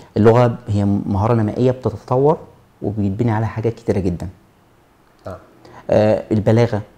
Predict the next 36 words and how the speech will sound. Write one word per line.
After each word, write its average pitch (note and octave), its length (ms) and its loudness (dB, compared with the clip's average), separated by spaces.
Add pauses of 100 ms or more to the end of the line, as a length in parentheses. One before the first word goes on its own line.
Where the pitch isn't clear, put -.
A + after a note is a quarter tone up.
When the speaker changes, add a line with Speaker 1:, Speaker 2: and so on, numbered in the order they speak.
(160)
Speaker 1:
إن F#2+ 140 -2
الطفل A#2 320 -2
يبقى F#2+ 180 -2
فاهم A2 340 0
ما G#2 80 0
وراء G2 240 0
المعنى، G2+ 380 -2 (400)
فاهم G2+ 420 -2
Speaker 2:
آه. F#2+ 40 -2
Speaker 1:
الهزار، G2 460 0 (320)
فاهم G#2 260 -2 (220)
Speaker 2:
آه، F#2 300 2
Speaker 1:
الجد. G2+ 260 0
Speaker 2:
دي F#2 80 -14
حتة، G#2 300 -12 (680)
Speaker 1:
دي، A#2 220 4
Speaker 2:
دي A#2 140 2
Speaker 1:
دي - 0 -
Speaker 2:
حتة B2+ 100 4
Speaker 1:
م-، - 40 0
Speaker 2:
مهمة. G#2+ 200 -8
Speaker 1:
دي B2 80 2
Speaker 2:
كنت A#2+ 160 2
عاوز G#2+ 120 2
Speaker 1:
مشكلة. A2+ 60 6
Speaker 2:
أقول G#2+ 140 2
لك B2 140 -2
إن G#2+ 160 -6
في A2 160 -6
ناس A#2+ 240 -2
صحابي A2+ 260 -4
ممكن A#2 260 -4
ما G#2+ 80 -2
يفهموش A2 420 -6
حتة A#2 340 -6
مثلًا A2 240 -4